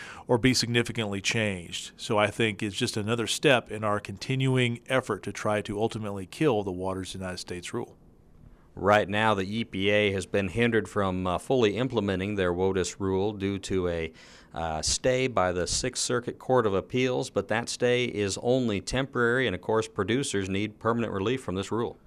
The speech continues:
Speaker 1: Producers really need to understand that this stay is temporary, and so while it is providing us a little relief,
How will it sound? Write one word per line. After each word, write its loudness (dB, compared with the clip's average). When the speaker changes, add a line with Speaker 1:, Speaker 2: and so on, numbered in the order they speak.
Speaker 1:
Producers 4
really 8
need 4
to 4
understand 0
that -6
this 0
stay 0
is -2
temporary, -2
and -8
so -2
while 4
it -2
is -4
providing 2
us -4
a 0
little 2
relief, 2